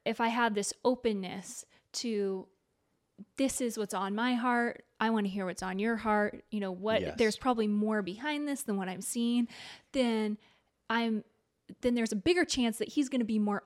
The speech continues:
Speaker 1: open to hearing what I have to say and maybe being like, "Well, I'm open to not being totally right in this
Speaker 2: Yes.
Speaker 1: situation either."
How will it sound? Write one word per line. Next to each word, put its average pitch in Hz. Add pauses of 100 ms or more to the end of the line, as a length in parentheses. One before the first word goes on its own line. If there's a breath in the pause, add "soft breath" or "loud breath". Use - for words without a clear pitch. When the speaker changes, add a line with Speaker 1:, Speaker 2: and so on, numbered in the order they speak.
(120)
Speaker 1:
open 208
to 214
hearing 202
what 202
I 233
have 226
to 208
say 190
and 202
maybe 208
being 208
like, 202
"Well, 302
I'm 269
open 285
to 269
not 240
being 240
totally 226
right 220
in 214
this 208
Speaker 2:
Yes. 180
Speaker 1:
situation 202
either." 196